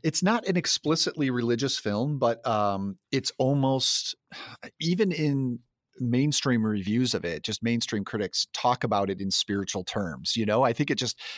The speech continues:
it has that right there on the front, and it's really this, um, it's a spiritual journey, I think, of prayerful obedience on the part of Kevin Costner's character, this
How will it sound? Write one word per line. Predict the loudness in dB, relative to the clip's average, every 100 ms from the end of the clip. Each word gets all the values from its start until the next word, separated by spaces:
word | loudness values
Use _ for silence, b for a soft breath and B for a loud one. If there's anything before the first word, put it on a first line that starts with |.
| B
it | -6
has | -2 0 2 2 2
that | 0 0 0
right | 0 0 0
there | -2 0 2 0
on | -2 -2
the |
front, | -4 -6 -4 -4 -4
and | -2 -2
it's | -2
really | 0 0 2 0
this, | 2 2 2 2 0 B B B B B
um, | -2 0 0 -2 -2 -6 -8 -6
it's | -2
a |
spiritual | 0 2 2 2 2
journey, | 0 2 2
I | 2
think, | 0 0
of | -2
prayerful | -2 -2 0 0 -2 -2
obedience | -4 -2 0 0 0
on | -2
the |
part | -2 0 -2 -2
of | -4
Kevin | -2 -2
Costner's | -2 -2 -2 -2 -2 -4
character, | -2 -2 -2 -6 -10
this | -8 -4 -2